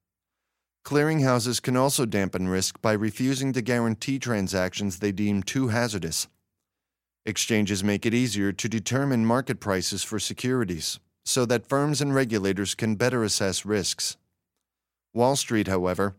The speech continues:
is pushing to exempt some types of derivatives from the exchange requirement,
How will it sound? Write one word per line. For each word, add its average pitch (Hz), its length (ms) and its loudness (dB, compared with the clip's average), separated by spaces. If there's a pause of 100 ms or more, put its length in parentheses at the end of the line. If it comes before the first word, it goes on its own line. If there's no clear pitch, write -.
(200)
is 113 120 -4
pushing 160 400 -2
to 147 140 -2
exempt 120 460 0
some 131 320 0
types 113 340 -2
of 92 140 -4
derivatives 101 600 0
from 110 200 -2
the 107 80 2
exchange 120 540 -2
requirement, 85 560 -2